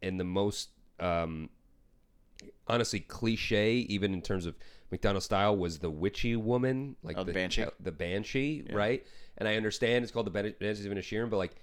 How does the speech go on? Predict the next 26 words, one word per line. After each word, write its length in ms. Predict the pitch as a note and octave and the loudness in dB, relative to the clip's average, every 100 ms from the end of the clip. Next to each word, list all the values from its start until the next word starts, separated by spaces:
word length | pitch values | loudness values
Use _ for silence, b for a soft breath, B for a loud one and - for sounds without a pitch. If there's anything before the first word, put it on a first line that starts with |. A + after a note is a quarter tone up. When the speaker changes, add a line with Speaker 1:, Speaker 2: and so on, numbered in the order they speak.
| b | b
Speaker 1:
you 120 | G2 C#3+ | -4 2
didn't 240 | G#3 B2 | 2 2
need 180 | G#2+ A2 | 2 0
her 240 | A2 F#2 | 2 2
at 60 | D2 | 2
all. 440 | F2 E2+ - - - - - - - - | 0 0 -4 -14 -18 -20 -20 -20 -20 -4
So, 120 | - | 2
like, 120 | G#2+ | 2
she's 120 | - | 6
Speaker 2:
Uh, 100 | A2 | 8
Speaker 1:
just 100 | A2 A#2 | 8 8
Speaker 2:
did 60 | |
Speaker 1:
there 60 | C3 | 10
Speaker 2:
you 60 | A#2+ | 10
Speaker 1:
to 60 | |
Speaker 2:
need 140 | B2 B2 | 8 8
Speaker 1:
be 60 | |
Speaker 2:
Barry 260 | A2+ A#2 A#2+ | 8 10 8
Speaker 1:
weird. 80 | - | 6
Speaker 2:
Keoghan? 360 | A#2+ A2+ E3+ B3+ - - - - - - - - - | 2 2 2 0 -4 -20 -20 -20 -20 -20 -18 -20 -8
Speaker 1:
Yes, 380 | F#2+ - - - - | -6 -6 -8 -12 -14
you 100 | A#2 | -8
do 120 | C#3 | -6
need 120 | F#2 | -4
Barry 180 | C#2 C#2 | -6 -10
Keoghan. 320 | - C2 C#2+ | -12 -14 -14